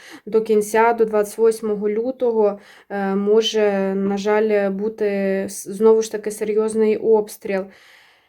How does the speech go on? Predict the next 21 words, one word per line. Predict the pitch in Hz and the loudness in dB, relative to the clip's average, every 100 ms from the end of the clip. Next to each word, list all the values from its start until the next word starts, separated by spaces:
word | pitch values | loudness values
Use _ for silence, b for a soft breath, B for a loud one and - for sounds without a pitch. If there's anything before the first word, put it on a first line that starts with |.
| b _ _ - | b _ _ -6
І | 220 - 220 233 240 233 B 214 220 | -4 -4 -6 0 2 2 B -6 -2
це | - 240 | 2 2
щось | - 233 220 214 | 4 2 2 0
біля | 202 233 226 | -4 0 2
води, | 214 214 202 196 247 302 330 _ _ _ | 2 2 0 2 2 0 -4 _ _ _
об'єкт | - 202 214 202 202 196 - | -4 -2 0 2 0 0 -14
перше, | - 208 196 196 - | -2 0 0 -4 -8
тобто | 196 208 - | -4 -4 -2
це | 208 214 | -4 -2
може | 208 202 208 | -2 0 -2
бути | 196 202 208 | -6 0 0
і | |
річковий | 202 208 - 220 208 202 | 0 -4 -4 -4 0 0
вокзал, | 196 196 202 220 254 240 | 0 -2 0 2 4 2
і | 208 | 0
дамба, | 185 214 233 240 220 226 220 220 B B B 302 - | 0 0 2 0 0 0 0 -4 B B B -20 -10
е, | 196 196 202 | -4 -2 -2
Канівська | 202 233 247 247 233 - - 233 226 226 220 220 220 220 220 | 0 2 2 2 -2 -4 -8 -4 0 0 2 0 0 -2 -4
гес, | 220 226 226 220 220 - - | 2 2 4 2 -2 -10 -10
е, | 202 202 196 - - - 214 _ _ _ _ _ _ _ _ - | -8 -6 -6 -10 -16 -20 -20 _ _ _ _ _ _ _ _ -14
водосховище. | 233 220 220 220 - - 226 220 214 208 - - 202 | 2 4 4 2 -2 0 2 4 0 -2 -8 -4 -4